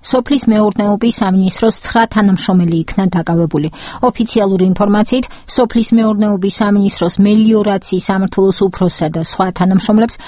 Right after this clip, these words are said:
ბრალი ედებათ თანამდებობრივი მდგომარეობის, ბრალად ედებათ თანამდებობრივი მდგომარეობის ბოროტად გამოყენება და ქთამის მრავალჯერ გამოძალვა.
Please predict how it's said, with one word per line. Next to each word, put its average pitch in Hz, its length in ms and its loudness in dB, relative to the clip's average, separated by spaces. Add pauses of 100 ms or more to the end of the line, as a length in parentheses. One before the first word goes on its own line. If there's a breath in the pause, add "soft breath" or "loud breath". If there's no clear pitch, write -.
(240 loud breath)
ბრალი 254 320 0
ედებათ 233 320 0 (240)
თანამდებობრივი 233 880 2
მდგომარეობის, 196 680 0 (380)
ბრალად 226 400 2
ედებათ 175 320 -2
თანამდებობრივი 202 800 2
მდგომარეობის 190 640 0
ბოროტად 190 480 0
გამოყენება 190 600 2 (280 loud breath)
და 269 160 -2
ქთამის 214 460 0
მრავალჯერ 180 560 0
გამოძალვა. 160 540 -2